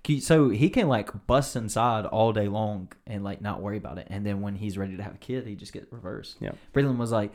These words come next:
Speaker 1: "You know, that's a good idea." And I was like, I was like, "Well, I'm a virgin, so, like, I don't, I don't need that."
Speaker 2: I am too.
Speaker 1: <laughs> But, like, just imagine that. Like, how many times can you get snipped and reverse it? Until
Speaker 2: Probably
Speaker 1: it
Speaker 2: not
Speaker 1: doesn't work?
Speaker 2: multiple times.
Speaker 1: Not multiple times?
Speaker 2: I wouldn't think so.
Speaker 1: What do you think, Matthew?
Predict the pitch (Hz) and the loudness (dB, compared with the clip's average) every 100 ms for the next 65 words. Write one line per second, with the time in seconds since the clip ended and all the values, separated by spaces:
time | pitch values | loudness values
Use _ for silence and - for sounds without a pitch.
0 | - 160 180 233 - 131 123 107 113 151 | -8 0 2 4 2 0 0 -2 -2 -4
1 | 110 107 98 - - _ _ _ 113 98 | -4 -6 -8 -10 -16 _ _ _ -16 -14
2 | 73 117 165 98 110 110 95 95 92 95 | -10 -8 -8 -4 -4 -4 -6 -10 -10 -8
3 | 95 107 107 98 - 104 71 101 90 90 | -8 -8 -10 -10 -12 -12 -10 -12 -12 -16
4 | - - - - - _ _ - 98 95 | -16 -20 -20 -20 -20 _ _ -18 -12 -8
5 | 80 101 - - - - - - - - | -6 -6 -8 -10 -16 -20 -16 -14 -14 -16
6 | - - - - - 123 120 101 - - | -20 -20 -20 -20 -8 -2 0 -2 -8 -14
7 | 113 110 117 151 165 127 98 123 117 101 | -10 -10 -8 -8 -6 -6 -4 -4 -4 -6
8 | 101 92 - _ - 123 127 233 269 - | -10 -12 -16 _ -6 -2 0 2 0 2
9 | 185 180 - 147 131 113 127 123 - 127 | 2 0 -2 -2 0 0 0 -2 -6 -4
10 | 117 - 104 98 95 101 98 87 90 - | -4 -4 -6 -4 -4 -4 -6 -8 -14 -18
11 | _ _ - - 156 180 302 170 151 101 | _ _ -14 -2 6 8 8 8 6 6
12 | 110 98 85 95 113 - 107 98 107 107 | 4 4 0 0 -2 -4 -4 -2 -2 -4
13 | 101 104 131 - - 107 78 98 104 - | -6 -8 -10 -6 -2 0 0 0 -2 -4
14 | - - 127 123 107 85 98 104 | -8 -2 0 0 -2 -6 -8 -10